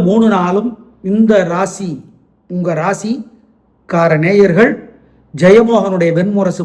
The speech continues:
புத்தகம் கோயில்ல இருந்து காமணி நேரமாவது படிச்சு பார்க்கணும். எந்த பகுதி, எந்த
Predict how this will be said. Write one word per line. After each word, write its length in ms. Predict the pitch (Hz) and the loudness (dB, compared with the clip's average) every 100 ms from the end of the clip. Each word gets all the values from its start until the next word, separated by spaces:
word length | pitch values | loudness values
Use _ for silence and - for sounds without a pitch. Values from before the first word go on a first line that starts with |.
| 170 | -8
புத்தகம் 360 | 160 170 240 226 | -8 -6 -6 -4
கோயில்ல 380 | 185 202 196 175 165 | 0 2 2 0 -2
இருந்து 180 | 202 247 170 | -6 -6 -6
காமணி 340 | 170 196 180 165 | -6 -4 -4 -4
நேரமாவது 500 | 175 180 160 175 240 175 | -4 -4 -4 -4 -4 -6
படிச்சு 260 | 170 165 160 | -6 -6 -8
பார்க்கணும். 380 | 147 135 127 - _ _ _ _ | -8 -12 -18 -20 _ _ _ _
எந்த 220 | 220 247 254 202 | 2 4 4 2
பகுதி, 260 | 190 180 151 151 | 0 0 -2 -6
எந்த 180 | 185 | -4